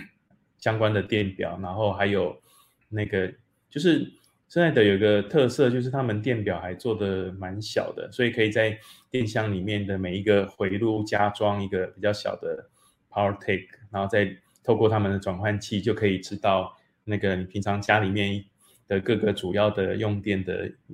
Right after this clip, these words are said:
用电分析。那 <clears throat> 如果有装那个就是智慧的 breaker 的话，那它是可以在，甚至是可以在远，远端的时候把某一些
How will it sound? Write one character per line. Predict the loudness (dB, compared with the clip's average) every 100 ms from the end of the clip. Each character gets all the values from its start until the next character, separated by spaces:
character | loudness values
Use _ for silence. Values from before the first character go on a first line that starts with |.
| -12
用 | -4 -2
电 | 0 -2
分 | 0 -2 -4
析。 | -8 -12 -14 -14 _ -20 -20 -20 _ 2
那 | 6 6 6 2
<clears throat> | 2 4
如 | 4
果 | 6
有 | 6 4
装 | 4 4 4
那 | 2
个 | 2 2 2 -4 _ _ _ _
就 | -4
是 | 0 0
智 | 2 8
慧 | 8
的 | 8 6 2 2 -4 0
breaker | 2 2 0 -6
的 | -4
话， | -2 0
那 | 0 -4 -8 _ _ _
它 | -2
是 | -2 0
可 | 0 2
以 | 2 0
在， | 2 2 2 -8 _ _
甚 | 0 2
至 | 2 2
是 | 2
可 | 2
以 | 2
在 | 4
远， | 2 0 -8 -6
远 | -6 -6
端 | -2 -2 0
的 |
时 | -2 2
候 | 2
把 | 2 0
某 | -2 -6 -8
一 | -10
些 | -6 0 2 2